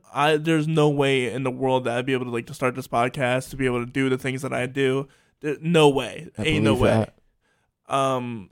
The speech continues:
Speaker 1: I would just be ridiculously, uh, like, bouncing off the walls. I would, I wouldn't have a strain, strain, a straight line of thought. There would be no way I'd be able to sit
Speaker 2: Mm-hmm.
Speaker 1: at LinkedIn profiles and, like, look up people to have on the show. There ain't no way.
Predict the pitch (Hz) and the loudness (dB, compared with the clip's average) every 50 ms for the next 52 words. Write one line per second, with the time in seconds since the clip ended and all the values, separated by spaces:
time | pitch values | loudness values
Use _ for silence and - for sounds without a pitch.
0 | _ - 120 139 143 143 143 139 131 139 131 - - 139 135 131 131 131 127 110 | _ -4 0 0 2 2 0 0 -2 -6 -8 -6 -4 -2 0 0 0 -2 -2 -4
1 | - - _ 139 139 139 135 131 - _ - 151 147 143 147 143 139 135 131 127 | -8 -12 _ -6 -6 -6 -6 -10 -10 _ 0 0 0 2 2 2 2 2 2 0
2 | - - 135 127 127 113 90 127 117 78 117 131 127 135 180 165 - 156 151 135 | -2 -2 0 0 0 0 0 -2 -2 -2 -2 -6 -6 -4 -4 -4 -2 -2 -4 -4
3 | 127 127 - 127 120 123 123 123 123 120 123 123 131 - - - 131 131 131 131 | -4 -4 -4 -4 -2 0 0 2 2 2 0 -2 -4 -4 -6 -4 -2 -2 0 -2
4 | 131 127 - - 135 139 139 123 135 131 135 127 127 127 123 120 - - - 135 | -4 -4 -4 -4 -4 -2 -2 -4 -4 -4 -2 -2 0 0 -2 -4 -6 -6 -6 -6
5 | 127 131 131 131 - _ _ _ _ _ _ _ _ - - - - 135 131 147 | -4 -4 -6 -8 -12 _ _ _ _ _ _ _ _ -20 -20 -12 -6 -4 -4 -4
6 | 160 185 - - - _ - 117 123 131 - - - 151 147 147 139 - 135 139 | -4 -6 -8 -12 -20 _ -8 -6 -6 -6 -6 -4 0 0 2 2 0 -2 -4 -2
7 | 135 135 139 135 123 123 - - 127 127 139 143 123 143 156 147 147 151 160 160 | 0 0 0 0 -2 -4 -6 -2 0 2 4 2 2 2 0 0 0 0 0 2
8 | 160 170 165 160 151 147 143 139 143 143 139 131 101 95 - - 147 143 - 139 | 4 4 6 6 6 6 4 4 4 4 4 4 2 0 2 2 2 4 4 2
9 | 135 131 135 143 143 147 151 139 139 139 135 135 143 143 - - 156 135 131 - | 2 2 0 -2 -2 -2 -2 -2 -2 -2 -2 -6 -8 -8 -4 -2 -2 -2 0 2
10 | 143 131 123 123 127 123 131 127 123 123 127 131 135 131 139 123 123 - 151 135 | 2 2 4 4 2 0 -4 -6 -6 -4 -2 -4 -2 0 -2 -2 -2 -2 -4 -4
11 | 135 131 127 120 123 123 117 120 110 123 143 139 127 127 120 117 117 123 - - | -2 -4 -4 -2 -2 0 0 0 0 0 0 0 0 0 -2 -4 -6 -6 -4 -2
12 | 120 113 120 127 147 156 151 147 143 131 131 123 98 127 - | -2 0 2 2 2 0 0 0 0 0 0 -2 -2 -6 -10